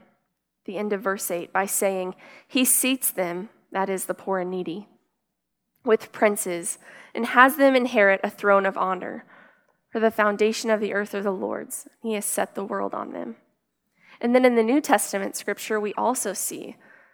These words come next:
"Blessed are the poor in spirit, for theirs is the kingdom of heaven."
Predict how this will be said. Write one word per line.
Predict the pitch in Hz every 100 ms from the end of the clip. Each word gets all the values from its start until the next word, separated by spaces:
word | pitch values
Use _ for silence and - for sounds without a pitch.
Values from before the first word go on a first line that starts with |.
| _ _ _ _ _ -
"Blessed | 226 254 277 320 302
are | 262
the | 220
poor | - 233 240
in | 226
spirit, | - - 226 226 190 -
for | 214
theirs | 214 214 220 233 233
is | 233 220
the | 220
kingdom | - 220 208 202 180
of | 185
heaven." | - 170 -